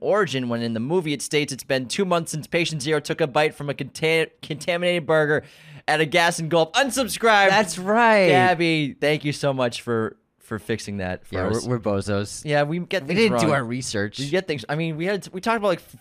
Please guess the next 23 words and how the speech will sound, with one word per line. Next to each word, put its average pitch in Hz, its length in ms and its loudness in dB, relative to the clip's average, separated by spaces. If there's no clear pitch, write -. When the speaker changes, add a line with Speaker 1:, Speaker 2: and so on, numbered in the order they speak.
Speaker 1:
forty 170 280 0
movies. 107 520 -6
Speaker 2:
Yeah. 101 460 0
Speaker 1:
I 139 80 0
hadn't 160 140 0
seen 180 160 -2
Zombieland 127 360 0
in 107 120 -6
a 104 40 -4
while, 98 180 -2
but 104 160 -6
Gabby, 123 300 -2
thank 127 200 -6
you 127 60 -8
so 120 120 -8
much 117 140 -8
for 117 100 -6
the 104 120 -6
five-star 113 560 -4
review 104 200 -4
as 98 180 -6
well 113 320 0
as 113 380 -2